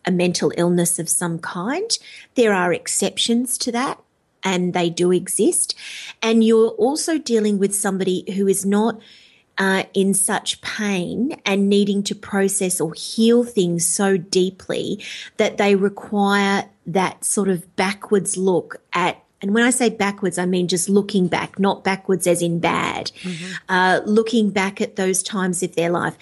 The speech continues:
Speaker 1: This is a person who is ready to shift. They're ready to change. They don't wanna look back. They, they just wanna look forward.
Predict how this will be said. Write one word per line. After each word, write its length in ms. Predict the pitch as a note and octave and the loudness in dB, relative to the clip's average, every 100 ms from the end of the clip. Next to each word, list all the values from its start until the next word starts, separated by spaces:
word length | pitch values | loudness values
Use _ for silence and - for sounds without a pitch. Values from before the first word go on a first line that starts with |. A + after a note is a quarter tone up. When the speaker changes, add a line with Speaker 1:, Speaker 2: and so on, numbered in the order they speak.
| - - - | -16 -20 0
Speaker 1:
This 240 | B3 D4 | 2 4
is 160 | E4 D#4 | 2 2
a 80 | D4 | -2
person 500 | - A3+ G#3 G#3+ G3+ | 2 2 2 2 2
who 220 | F#3 G3 | 4 4
is 120 | F3+ | 4
ready 460 | D#3+ F#3+ F#3+ G3+ - | 2 2 4 2 0
to 100 | - | -4
shift. 640 | G3 - G3+ - - - - _ _ _ - - - | -2 0 0 -4 -10 -10 -10 _ _ _ -20 -20 0
They're 180 | F#3+ F3+ | 2 2
ready 540 | F3 G#3+ G#3+ A3+ - | 2 2 2 0 -2
to 140 | - - | -8 -6
change. 720 | - G#3 - A1 - - - - - _ | -4 -4 -6 -8 -10 -8 -8 -10 -20 _
They 120 | F3 | 0
don't 160 | F#3+ A3+ | 4 4
wanna 200 | C4 C4+ | 4 4
look 220 | B3 B3 | 2 2
back. 520 | G#3+ C4+ A4 - - _ _ _ _ _ _ _ | 0 0 -2 -12 -20 _ _ _ _ _ _ _
They, 720 | E3 F#3+ F#3 F#3+ F#3 F#3 F3 - - - - | -2 0 2 2 2 0 -2 -8 -16 -20 -6
they 380 | F#3+ F3+ F3+ F3 | -2 0 0 0
just 340 | - A#3+ C4 C#4 | 0 0 0 -2
wanna 180 | B3+ | 0
look 240 | A3 A3 - | 0 -2 -6
forward. 640 | - F#3 F3 D#3 - - | -6 -4 -2 -4 -6 -10